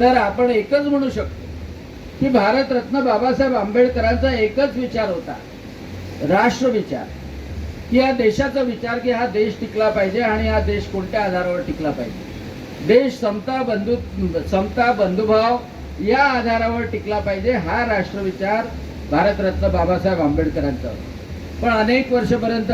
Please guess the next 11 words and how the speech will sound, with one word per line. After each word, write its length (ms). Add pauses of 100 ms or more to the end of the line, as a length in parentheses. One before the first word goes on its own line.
भारतरत्न 560
बाबासाहेब 520
आंबेडकरांची 720
आठवण 440 (640)
करणं, 420 (340)
त्यांना 260
भारतरत्न 840
देणं 360 (380)
हे 200
सुद्धा 560
अनेक 280